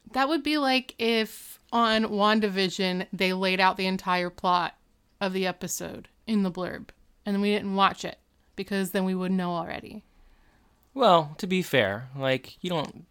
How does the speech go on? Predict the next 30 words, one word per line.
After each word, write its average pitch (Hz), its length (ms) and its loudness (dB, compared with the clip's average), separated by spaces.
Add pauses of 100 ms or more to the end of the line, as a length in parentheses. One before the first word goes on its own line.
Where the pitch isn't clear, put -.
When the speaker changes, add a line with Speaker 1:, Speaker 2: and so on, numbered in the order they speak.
(140)
Speaker 2:
get - 160 -2
to 123 60 -6
see 127 180 0
everything 117 240 2
that 95 120 -2
happened 117 300 4
in 92 60 -4
the 92 80 -4
episode. 101 500 -6 (280)
Speaker 1:
That's 285 260 -8
true. 185 320 -6 (500)
Speaker 2:
Um, 123 540 0 (920)
but 131 320 6 (680)
I 156 60 2
do, 214 300 2
like, 190 360 2
Disney 233 240 2
Plus, 196 540 4 (420)
they've 151 300 2
done 156 240 6
two 147 160 2
things 110 340 -2
to, - 240 -10
to - 160 -8
us. - 380 -10 (500)
They, 120 200 0
they 113 400 2
had 131 220 6
the 139 80 0
crazy, 165 840 2